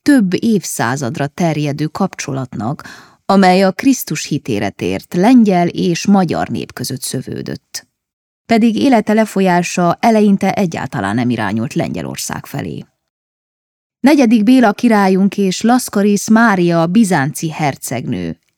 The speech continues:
egyszülött gyermekeként látta meg a napvilágot Magyarországon ezerkétszázharmincnégyben. Testvére volt Árpád házi Szent Jolán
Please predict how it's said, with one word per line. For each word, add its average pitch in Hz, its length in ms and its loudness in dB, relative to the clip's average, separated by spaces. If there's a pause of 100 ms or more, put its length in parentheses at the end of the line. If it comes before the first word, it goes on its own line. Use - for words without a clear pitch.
(120)
egyszülött 139 600 -2
gyermekeként 127 680 -6
látta 127 340 -4
meg 127 200 -6
a 127 40 -4
napvilágot 113 800 -8 (320)
Magyarországon 127 1040 -2 (380)
ezerkétszázharmincnégyben. 143 1900 -2 (1200)
Testvére 233 520 2
volt 170 440 -2
Árpád 190 420 0
házi 156 320 -4
Szent 214 340 0
Jolán 147 560 -4